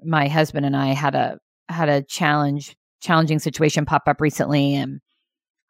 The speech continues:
I thought, "Oh, it's no big deal. You know, we got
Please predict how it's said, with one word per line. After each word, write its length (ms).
I 120
thought, 420
"Oh, 240
it's 260
no 200
big 260
deal. 540
You 160
know, 180
we 160
got 220